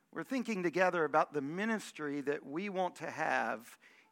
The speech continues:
in this city over the next several years. Now, if you've been around Incarnation very long, then you've probably heard us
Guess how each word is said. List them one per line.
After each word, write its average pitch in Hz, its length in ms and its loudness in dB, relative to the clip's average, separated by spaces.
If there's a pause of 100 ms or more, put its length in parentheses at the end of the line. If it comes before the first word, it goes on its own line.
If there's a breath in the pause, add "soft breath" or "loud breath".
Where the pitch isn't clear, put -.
in 147 240 0
this 196 200 6
city 127 640 -2 (580)
over 143 180 -4
the 151 100 -2
next 151 360 -2
several 131 400 -4
years. 131 420 -6 (2000 loud breath)
Now, 202 100 10
if 190 140 2
you've 254 140 -4
been 262 120 2
around 220 380 4
Incarnation 151 640 -2
very 147 260 0
long, 147 440 0
then 143 180 -2
you've 147 240 -6
probably 196 540 -2
heard 165 280 0
us 143 380 -2